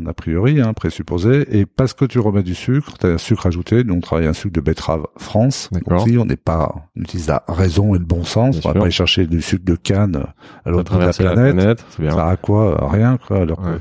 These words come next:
Speaker 1: premier producteur de betterave en France. En plus, le sucre de betterave,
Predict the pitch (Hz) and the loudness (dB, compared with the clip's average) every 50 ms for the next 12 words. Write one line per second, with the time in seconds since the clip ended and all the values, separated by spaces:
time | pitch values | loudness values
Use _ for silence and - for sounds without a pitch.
0 | - - - - 92 90 90 - - 90 87 90 - - 95 95 87 82 78 85 | -8 -8 -4 -2 0 0 0 0 0 -2 -2 -2 0 0 0 2 2 0 0 0
1 | 82 - - - 92 92 85 82 80 80 - - - 123 131 131 - - - - | -2 -2 -2 -2 -2 -2 -2 -4 -8 -10 -10 -2 0 2 2 2 0 -6 -14 -18
2 | - - - - - - - _ 123 113 - - 135 117 107 113 95 110 104 101 | -18 -16 -14 -14 -16 -16 -8 _ -2 -2 2 2 0 2 2 2 0 2 0 0
3 | 87 101 95 - - - 107 107 104 95 | 0 0 -2 0 0 0 0 2 0 0